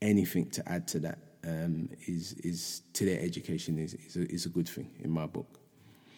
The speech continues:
So, um, another thing that's been taking up the news, not so much at this point, 'cause there's been a little bit of a lull since the, since the riots,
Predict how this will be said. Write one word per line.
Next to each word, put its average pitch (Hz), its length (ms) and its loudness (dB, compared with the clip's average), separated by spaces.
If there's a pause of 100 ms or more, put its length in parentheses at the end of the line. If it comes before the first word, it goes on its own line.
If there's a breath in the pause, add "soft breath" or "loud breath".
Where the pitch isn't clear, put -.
(560 loud breath)
So, 139 540 12
um, 123 720 12 (600 loud breath)
another 127 280 12
thing 123 240 12
that's 113 240 6 (720)
been 110 160 6
taking 110 320 6
up 87 100 2
the 101 80 6
news, 107 320 10
not 139 140 10
so 131 180 10
much 127 320 10
at 80 100 4
this 110 200 6
point, 107 360 4
'cause 104 140 4
there's 104 140 4
been 104 220 6
a 104 40 10
little 107 220 8
bit 90 160 4
of 92 100 0
a 101 60 8
lull 101 460 8
since - 440 0
the, 92 320 2 (420 loud breath)
since 92 260 2
the 95 140 4
riots, 98 840 4